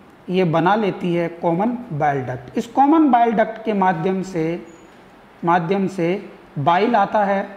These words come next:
और ये जो common bile duct है ये भी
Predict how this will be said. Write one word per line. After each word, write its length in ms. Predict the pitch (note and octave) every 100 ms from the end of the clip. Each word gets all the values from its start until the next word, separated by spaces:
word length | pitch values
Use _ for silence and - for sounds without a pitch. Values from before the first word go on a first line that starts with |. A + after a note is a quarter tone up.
| - - -
और 100 | G3+
ये 140 | A#3+
जो 120 | A#3+ C#4+
common 400 | - A3+ A#3+ A#3
bile 280 | G3 G3+ F#3+
duct 260 | G3+ G3+ G3+
है 80 | G3 E3
ये 160 | B3
भी 180 | G#3+ C4+